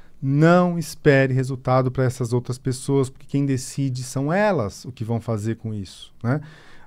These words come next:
É, o, a máximo de ajuda que você pode oferecer pra alguém é isso, e não empurrar ela pra uma direção que você acha que tem que fazer.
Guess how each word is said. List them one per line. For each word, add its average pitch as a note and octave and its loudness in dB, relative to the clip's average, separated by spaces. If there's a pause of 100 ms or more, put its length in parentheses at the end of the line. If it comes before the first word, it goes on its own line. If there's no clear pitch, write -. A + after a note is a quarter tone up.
É, - -8
o, F#3+ -4
a D#3+ 2
máximo G3+ 2
de F3 2
ajuda E3 0
que D#3+ -8
você D#3 -6
pode D3 -2
oferecer C#3+ -6
pra C3+ -6
alguém B2 -2
é C3+ -2
isso, B2 -6
e - -2
não C#3+ -2
empurrar C#3+ 0
ela C3+ 0
pra D3 -8
uma C#3+ -2
direção B2+ -4
que C3+ -10
você B2+ -4
acha C3+ -2
que - -16
tem G#2+ -12
que G2+ -18
fazer. G2 -14